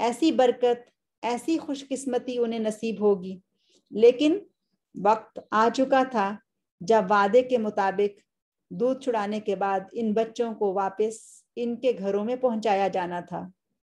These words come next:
फिर ऐसा ही हुआ, काफिला फिर चला और औरतें अपने अपने गोद लिए बच्चों को अहले मक्का को लौटाने के लिए चल पड़ी। इस दफा हलीमा की गदी और उसकी ऊँटनी सबसे आगे आगे है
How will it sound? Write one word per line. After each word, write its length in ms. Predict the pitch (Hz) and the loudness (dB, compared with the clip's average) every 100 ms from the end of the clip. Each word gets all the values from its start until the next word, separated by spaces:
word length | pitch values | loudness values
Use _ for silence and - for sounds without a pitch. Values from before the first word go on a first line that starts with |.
| _ _ - | _ _ 0
फिर 140 | 294 | 4
ऐसा 280 | 330 277 277 | 6 4 4
ही 140 | 240 | 2
हुआ, 240 | 214 190 185 185 _ _ _ _ 208 | 2 2 0 -2 _ _ _ _ 0
काफिला 360 | 214 214 247 | 0 2 -2
फिर 220 | 240 277 | 0 -2
चला 440 | 277 220 185 175 202 _ _ _ _ - | 0 0 0 -4 -8 _ _ _ _ -4
और 440 | 208 208 208 196 - - | 0 2 2 -2 -8 -2
औरतें 460 | 220 226 262 240 | 0 0 -4 -8
अपने 260 | 208 214 254 | -8 -6 -4
अपने 280 | 247 233 220 | -4 -4 0
गोद 280 | 202 220 | 2 2
लिए 260 | 220 220 214 | 0 0 0
बच्चों 380 | 185 196 - 202 | 0 -4 -6 -8
को 320 | 196 185 196 _ - | -4 -4 -6 _ -8
अहले 280 | 220 226 226 | -2 2 2
मक्का 340 | 220 220 240 | 2 -2 -2
को 160 | 240 220 | -2 -2
लौटाने 460 | 196 196 190 202 214 | 0 0 -2 -6 -4
के 120 | 220 | -2
लिए 200 | 208 196 | 0 -2
चल 240 | 196 180 | 0 -4
पड़ी। 380 | 180 170 170 180 _ _ _ _ - | -4 -6 -8 -12 _ _ _ _ 0
इस 160 | 240 214 | 2 6
दफा 260 | 233 247 | 4 4
हलीमा 460 | 240 214 214 226 240 | -2 0 -2 0 -2
की 180 | 240 214 | -4 0
गदी 440 | 202 196 214 214 _ _ _ _ _ | 0 2 -2 -6 _ _ _ _ _
और 180 | 208 226 | 2 2
उसकी 280 | 254 - 247 | 2 -4 -6
ऊँटनी 400 | 226 208 220 240 | -4 -4 -4 -4
सबसे 420 | - 262 262 320 | 0 -2 0 0
आगे 300 | 277 208 202 | 2 4 2
आगे 320 | 208 185 196 | 2 2 2
है 260 | 214 175 190 | 0 -2 -8